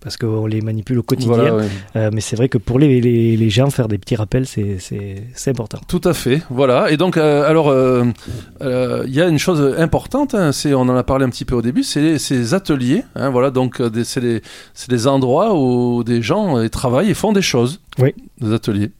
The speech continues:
Speaker 1: Voilà, donc, euh, on les crée soit parce qu'on a vraiment un besoin,
Speaker 2: Mhm.
Speaker 1: soit parce qu'on a des personnes qui sont dans ce domaine-là, et
Speaker 2: Mhm.
Speaker 1: du coup, on se dit, ça peut faire un débouché,
Speaker 2: Oui.
Speaker 1: euh, commercial, et, euh, pouvoir, euh, réinsérer les personnes
Speaker 2: Voilà.
Speaker 1: dans ce domaine-là,
Speaker 2: Et oui,
Speaker 1: ouais.
Speaker 2: parce qu'au travail, c'est l'insertion quand même. Il faut
Speaker 1: C'est
Speaker 2: pas l'oublier de le dire.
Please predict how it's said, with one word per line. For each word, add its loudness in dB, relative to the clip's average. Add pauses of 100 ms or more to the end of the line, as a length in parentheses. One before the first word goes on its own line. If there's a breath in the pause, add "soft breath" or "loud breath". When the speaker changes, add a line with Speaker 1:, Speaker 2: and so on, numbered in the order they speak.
Speaker 1:
Voilà, 0
donc, 2
euh, 6
on 4
les 4
crée 2
soit 0
parce 0
qu'on 0
a 2
vraiment 0
un 2
besoin, 2
Speaker 2:
Mhm. -4
Speaker 1:
soit 2
parce -2
qu'on 0
a 2
des 0
personnes 0
qui -10
sont -2
dans 2
ce -2
domaine-là, -2
et 2
Speaker 2:
Mhm. 0
Speaker 1:
du -2
coup, -2
on 0
se -8
dit, -4
ça -4
peut -4
faire -2
un 2
débouché, -2 (160 loud breath)
Speaker 2:
Oui. 2 (160 loud breath)
Speaker 1:
euh, 0
commercial, -4
et, 4
euh, 2
pouvoir, -2
euh, 0
réinsérer -2
les -2
personnes -2
Speaker 2:
Voilà. 4
Speaker 1:
dans 2
ce -2
domaine-là, 0
Speaker 2:
Et 4
oui, 4
Speaker 1:
ouais. 2
Speaker 2:
parce -2
qu'au 0
travail, 0
c'est -2
l'insertion 0
quand -2
même. 0
Il -4
faut -6
Speaker 1:
C'est -2
Speaker 2:
pas 4
l'oublier 2
de 2
le 4
dire. 0